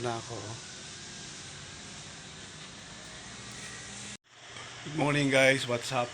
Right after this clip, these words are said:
Ah, dito ako ngayon sa garden nung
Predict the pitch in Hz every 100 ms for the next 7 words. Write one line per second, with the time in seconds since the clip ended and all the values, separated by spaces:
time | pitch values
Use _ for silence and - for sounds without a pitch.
0 | 113 110 113 113 113 113 113 120 117 127
1 | 120 123 127 127 139 117 110 110 113 113
2 | 113 120 - - - - - 127 127 120
3 | 110 135 135 120 120